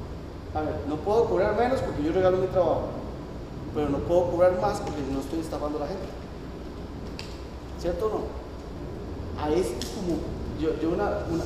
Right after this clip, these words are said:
muchas veces le he dicho ayer a, lo, o, o a, a los hijos que han trabajado conmigo, les he dicho, No, a esta persona le voy a regalar la certificación, no se la voy a poner, porque tal vez es una certificación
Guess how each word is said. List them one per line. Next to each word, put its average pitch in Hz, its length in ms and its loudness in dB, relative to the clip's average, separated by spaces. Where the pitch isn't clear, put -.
muchas 185 220 0
veces 185 180 2
le 170 80 2
he 170 40 2
dicho 165 140 6
ayer 165 200 2
a, 160 80 2
lo, 156 60 2
o, - 600 0
o 139 40 4
a, 131 40 2
a 131 260 2
los - 120 -2
hijos 160 200 -2
que 160 80 -4
han 151 60 -6
trabajado 156 280 -2
conmigo, 135 260 -4
les 135 120 -6
he 139 100 2
dicho, - 300 -4
No, 170 180 0
a - 40 -4
esta - 160 -2
persona 180 420 0
le 139 80 -2
voy 135 140 -2
a 151 40 -2
regalar 151 240 0
la - 80 -2
certificación, - 600 -6
no 131 80 -6
se 147 60 -8
la 139 80 -2
voy 135 100 -4
a 139 80 -4
poner, 127 240 -6
porque 135 160 -4
tal 135 140 -2
vez 139 80 -4
es 156 60 -2
una 165 100 0
certificación 147 540 -4